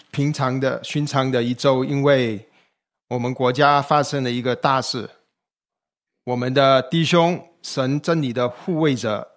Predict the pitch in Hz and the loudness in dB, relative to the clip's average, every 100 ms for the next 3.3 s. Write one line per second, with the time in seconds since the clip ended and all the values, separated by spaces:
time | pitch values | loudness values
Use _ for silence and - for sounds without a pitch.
0 | _ _ _ _ _ _ _ - - 127 | _ _ _ _ _ _ _ -12 -6 -6
1 | 120 _ _ _ - 160 170 165 151 175 | -8 _ _ _ -2 2 2 0 -2 0
2 | 135 117 - _ _ _ - 156 143 131 | 0 -2 -12 _ _ _ -4 2 2 2
3 | 120 113 | -2 -6